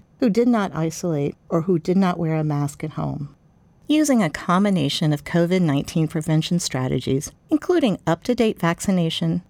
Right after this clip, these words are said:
isolation among people with covid nineteen, and mask use, is important to reduce Omicron transmission in household settings. The last two reports highlight the importance of following C D C's recommendation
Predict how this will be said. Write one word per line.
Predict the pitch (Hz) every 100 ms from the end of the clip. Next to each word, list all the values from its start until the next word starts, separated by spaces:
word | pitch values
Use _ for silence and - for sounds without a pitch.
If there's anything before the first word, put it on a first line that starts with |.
| _
isolation | 180 226 247 240 220 185 - 180
among | 160 156
people | 156 185 170 156
with | 151
covid | - 156 151 151
nineteen, | 143 147 151 185 165 151 160 _
and | 196 202
mask | 202 240 - -
use, | 156 143 - - _
is | 311
important | 330 294 - 330 175 175
to | 185
reduce | 175 170 180 185 -
Omicron | 160 202 208 202 190
transmission | 190 185 170 185 160 - 165
in | 151
household | 147 156 143 165 143 143
settings. | - 147 147 135 135 - _ _ _ _
The | 269 262
last | 392 392
two | - 226
reports | 185 180 170 151 156 - _
highlight | - 220 226 214 208
the | 185
importance | 165 - - 214 220 240 247 - -
of | 180
following | - 180 185 185 165
C | - - 220
D | 247
C's | - 233 214
recommendation | 175 175 196 190 175 160 - 170